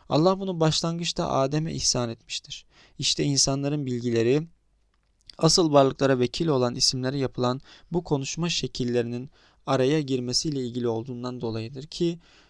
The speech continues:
gölge düşünceleriyle dolu-, do-, dolmuştur. Keşfi bilgi ise isim ve fikire ait bilgi arasında büyük fark da burada kaynaklanmaktadır. Demek ki Cenab-ı Allah ile meleklerin ilk konuşmaları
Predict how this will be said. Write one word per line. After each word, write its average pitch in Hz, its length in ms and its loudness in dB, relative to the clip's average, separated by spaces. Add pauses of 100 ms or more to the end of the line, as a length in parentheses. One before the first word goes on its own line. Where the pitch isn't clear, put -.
(180)
gölge 156 680 0
düşünceleriyle 131 920 -2
dolu-, 117 320 -4 (120)
do-, 143 260 -12
dolmuştur. 127 680 -2 (460)
Keşfi 160 500 4
bilgi 127 260 0
ise 180 360 2
isim 160 320 0
ve 139 80 2
fikire 139 380 -2
ait 123 300 2
bilgi 135 280 -2
arasında 123 460 -2
büyük 147 200 -2
fark - 340 -4 (520)
da 147 240 8
burada 135 300 6
kaynaklanmaktadır. 117 1000 -6 (380)
Demek 185 300 2
ki 175 220 -2
Cenab-ı 147 460 0
Allah 123 340 0
ile 127 240 -2
meleklerin 120 580 -2
ilk 151 180 -10
konuşmaları 123 800 -2